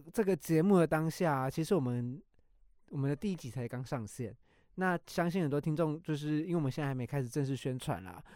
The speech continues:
但是我们现在呢，其实已经有创我们的I G了。我们的I G就是你直接搜寻李爽丢好，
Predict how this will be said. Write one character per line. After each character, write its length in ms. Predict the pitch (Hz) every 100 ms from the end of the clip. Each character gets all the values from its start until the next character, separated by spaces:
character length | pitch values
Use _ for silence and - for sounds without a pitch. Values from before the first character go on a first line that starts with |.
| -
但 140 | - 185
是 60 |
我 60 | 202
们 120 | 123
现 260 | - 202 143
在 280 | - 147
呢， 160 | 135 135
其 180 | 135 143
实 180 | - 131
已 80 |
经 200 | 113 135
有 120 | 135 117
创 220 | - 147
我 20 |
们 80 | 110
的 80 | 104
I 160 | 113
G 340 | 107 - 101 98
了。 120 | 117
我 60 | 123
们 100 | 123
的 80 |
I 140 | 143 160
G 180 | 160 156
就 160 | 170
是 200 | 156 165
你 160 | 139 117
直 80 | -
接 180 | 143
搜 220 | 147 156 156
寻 260 | 139 127
李 100 | 151
爽 280 | 165 196 139
丢 120 | 113
好， 280 | 101 147